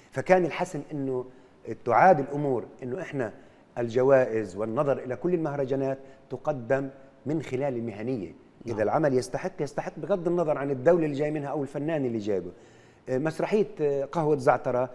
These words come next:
Speaker 1: سبعة من سبعة جابت، اللجنة سبعة،
Speaker 2: مهم.
Speaker 1: كان برأسها رئيس نقابة الفنانين العراقيين، آه،
Speaker 2: مهم.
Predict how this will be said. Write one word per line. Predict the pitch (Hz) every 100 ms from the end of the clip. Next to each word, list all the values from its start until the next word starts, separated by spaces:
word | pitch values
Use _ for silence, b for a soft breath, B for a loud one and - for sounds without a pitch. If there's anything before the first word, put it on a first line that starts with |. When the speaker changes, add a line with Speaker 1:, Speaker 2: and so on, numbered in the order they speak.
| B
Speaker 1:
سبعة | - 180 180 151
من | 147
سبعة | - 131 107
جابت، | 98 98 95 107 - -
اللجنة | 117 117 113 113
سبعة، | 113 98 98
Speaker 2:
مهم. | 110 123 117
Speaker 1:
كان | 131 131
برأسها | 127 139 - 120
رئيس | 127 123 120
نقابة | 110 117 -
الفنانين | 104 120 113 117 113 -
العراقيين، | 104 104 101 - 104 98 107 B B B B -
آه، | 107 98 98
Speaker 2:
مهم. | 98